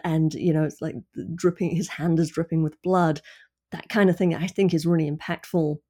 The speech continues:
uh, and a good use of the small depth of field to draw your eye to that one little thing, that one little detail.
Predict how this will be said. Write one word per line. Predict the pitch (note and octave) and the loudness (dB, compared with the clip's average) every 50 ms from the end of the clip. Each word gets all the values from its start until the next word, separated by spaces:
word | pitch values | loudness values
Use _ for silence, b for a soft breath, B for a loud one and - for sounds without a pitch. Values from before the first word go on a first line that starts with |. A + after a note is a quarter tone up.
| _ _ _ _ _ _ _ - | _ _ _ _ _ _ _ -8
uh, | D#3+ D#3 D3+ C#3+ - | -6 -4 -4 -4 -2
and | E3 E3+ | 0 0
a | E3 | 0
good | D#3 - F3+ F3 E3 | 2 2 2 2 2
use | E3 F3 E3 D#3+ - - | 2 2 0 0 0 -2
of | E3+ E3 - | -4 -2 -2
the | - F3+ | -2 -2
small | F3 - - F#3 E3+ E3+ | 0 0 0 0 2 2
depth | E3 - - - | 0 -2 -2 -2
of | F3 E3 | -4 -2
field | - F3+ E3+ D#3 D#3+ - | 0 0 0 0 0 -2
to | - D#3+ | -6 -6
draw | - - E3+ F3 F3+ F3+ | -4 0 2 4 4 4
your | F3 E3+ - | 4 4 2
eye | E3 D#3+ D#3+ | 0 -2 -2
to | D#3+ - - - F3 | -2 -4 -4 -2 -2
that | D#3+ E3 - - | -2 -2 -4 -4
one | E3 E3 D#3+ E3+ F3+ F3+ F3+ F3+ | -4 -2 0 2 2 4 4 4
little | F3+ - E3+ E3 | 2 0 -2 -6
thing, | - - E3+ D#3 D3 | -6 -4 -4 -4 -4
that | C#3 - - | -6 -8 -8
one | E3+ E3+ E3+ E3 | -4 -2 -2 -2
little | D#3+ - D#3 | -2 -4 -4
detail. | D#3 D3+ D#3 - - E3 D#3 - - - | -6 -6 -8 -8 -10 -10 -10 -10 -12 -16